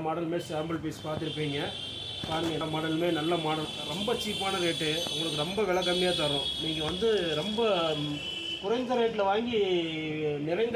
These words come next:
விலையில விக்கலாங்க. உதாரணத்துக்கு நீங்க வந்து சொல்ல முடியாத அளவுக்கு விக்கலாங்க. நான் எப்படி சொல்றதுங்க, ஐம்பது ரூபா பீஸ் உங்க திறமை இருந்துச்சுன்னா மு-, முந்நூறு ரூபாய்க்கு விக்கலாம், நானூறு ரூபாய்க்கு விக்கலாம். மாடல்லாம் அந்த மாதிரி மாடல் தான் தரோம், ஹெவியான மாடலா தான் தரோம்.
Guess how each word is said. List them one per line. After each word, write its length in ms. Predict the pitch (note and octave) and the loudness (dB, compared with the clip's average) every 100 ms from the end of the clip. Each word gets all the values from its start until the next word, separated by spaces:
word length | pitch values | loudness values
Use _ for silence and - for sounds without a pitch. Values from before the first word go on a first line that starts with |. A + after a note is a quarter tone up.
| G#3+ | 2
விலையில 220 | F#3 F3 | 2 2
விக்கலாங்க. 380 | D#3 D#3+ D3 C3+ - - - - - - D#3 | 0 0 -2 -4 -10 -14 -16 -18 -20 -12 -8
உதாரணத்துக்கு 560 | F3+ A3 A3 A3 G#3+ G3 | -4 -4 -2 0 0 2
நீங்க 120 | F#3+ F3+ | 2 0
வந்து 180 | G#3 G#3+ F#3 E3+ D#3 D3 C#3+ C#3 C#3 C3+ - | 2 2 2 2 0 0 -4 -4 -6 -8 -10
சொல்ல 120 | F#3+ B3+ | -6 -2
முடியாத 200 | B3 B3 | 0 0
அளவுக்கு 220 | B3+ B3+ A3+ | 0 -2 -4
விக்கலாங்க. 300 | A3 G3+ F3 | -2 -2 -2
நான் 100 | D#3+ | -4
எப்படி 180 | A3+ G#3 G3+ | -4 -4 -4
சொல்றதுங்க, 420 | G3 G3+ F3 D3+ - - - - | -2 -2 -2 -4 -6 -12 -18 -14
ஐம்பது 180 | F3 G3 | -6 -2
ரூபா 120 | F#3+ F3 | -2 -2
பீஸ் 220 | A3+ A#3 | 0 0
உங்க 140 | G3+ F#3+ | 0 -2
திறமை 220 | G3+ G#3 | -4 -2
இருந்துச்சுன்னா 360 | G3 E3+ G3+ A3 F#3+ | -4 -4 -2 -2 -2
மு-, 200 | F#3 F3 E3+ | -4 -4 -4
முந்நூறு 220 | F#3 F#3+ | -4 -2
ரூபாய்க்கு 220 | G3+ G#3 F3+ | -2 -2 -2
விக்கலாம், 300 | F3+ F3+ E3+ | -2 -2 -2
நானூறு 260 | F3+ F#3+ | -2 -4
ரூபாய்க்கு 260 | F3+ G3+ G3 | -4 -4 -4
விக்கலாம். 360 | F3 E3+ D#3+ D#3 D#3 | -4 -4 -4 -4 -4
மாடல்லாம் 400 | G3+ G3 G3+ F3 | -2 -2 -2 -4
அந்த 120 | F3 | -6
மாதிரி 140 | F#3+ G3+ F3 | -2 -2 -2
மாடல் 200 | E3+ F#3 | -4 -6
தான் 120 | E3 | -4
தரோம், 180 | D#3+ D#3 | -4 -4
ஹெவியான 320 | E3 F#3+ G3+ F#3 | -4 -4 -2 -2
மாடலா 260 | E3+ E3+ E3+ | -4 0 0
தான் 140 | E3+ | 0
தரோம். 240 | D#3+ D3+ | -4 -6